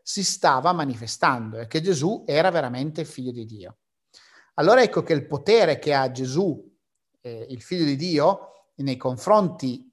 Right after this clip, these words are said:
di poter effondere lo Spirito si manifesta anzitutto nell'istituzione dei sacramenti. Solo Gesù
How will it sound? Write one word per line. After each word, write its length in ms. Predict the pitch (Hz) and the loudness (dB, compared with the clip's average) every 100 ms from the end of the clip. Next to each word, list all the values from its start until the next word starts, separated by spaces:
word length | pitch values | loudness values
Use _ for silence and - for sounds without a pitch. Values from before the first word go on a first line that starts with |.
| _ | _
di 580 | 240 165 123 151 151 _ _ | -14 -12 -6 -6 -8 _ _
poter 600 | 147 131 220 220 170 - | -10 0 4 6 4 0
effondere 600 | 135 - - 226 165 135 | -8 -8 2 4 6 2
lo 80 | 170 | 2
Spirito 920 | 185 - 165 214 - 220 - - - _ _ _ | -2 -2 0 0 2 2 2 -12 -20 _ _ _
si 240 | - - | -8 -2
manifesta 640 | 147 147 147 180 139 - 107 | 0 0 4 4 4 -2 -8
anzitutto 760 | 107 127 214 269 - 165 - - - _ | -8 -6 -2 -2 4 4 4 -8 -20 _
nell'istituzione 720 | 151 147 139 143 135 - 185 | 0 2 -2 -6 -6 -2 -2
dei 120 | 143 | -2
sacramenti. 880 | 120 127 120 131 175 127 113 107 - _ _ | -4 -6 -4 -2 0 0 -4 -12 -16 _ _
Solo 400 | - - 240 202 | -12 6 8 8
Gesù 800 | 135 135 127 202 202 120 - _ | 4 -2 2 4 4 2 -12 _